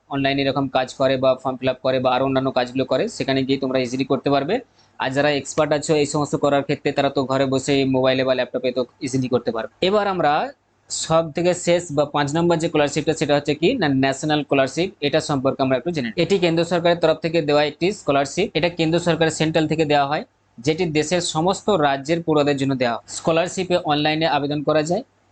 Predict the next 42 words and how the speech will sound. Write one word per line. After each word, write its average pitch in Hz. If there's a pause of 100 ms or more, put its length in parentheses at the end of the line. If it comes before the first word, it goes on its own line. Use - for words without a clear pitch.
(280)
এখানে 160 (200)
দশ 160
হাজার 170
টাকা 165
থেকে 156 (100)
পঞ্চাশ 143
হাজার 147
টাকা 143
পর্যন্ত 143
স্টাইপেন্ড 127
দেওয়া 117
হয়। 113 (680)
তবে 151
হ্যাঁ, 170
এই 170
স্কলারশিপ 165
পেতে 147
গেলে 151
ন্যূনতম 147
উচ্চ 147
মাধ্যমিকে 147 (260)
ফিফটি 147
পার্সেন্ট 151
নাম্বার 143
লাগবে, 147
মানে 143
অনেকটাই 143
কম। 156
সবাই 143
কিন্তু 143
ম্যাক্সিমাম 139
জনই 139
আমরা 143
ফিফটি 143
পার্সেন্ট 135
পেয়ে 135
থাকি। 139 (760)
এবং 165 (500)
পারিবারিক 160
আয় 151
হতে 160
হবে 143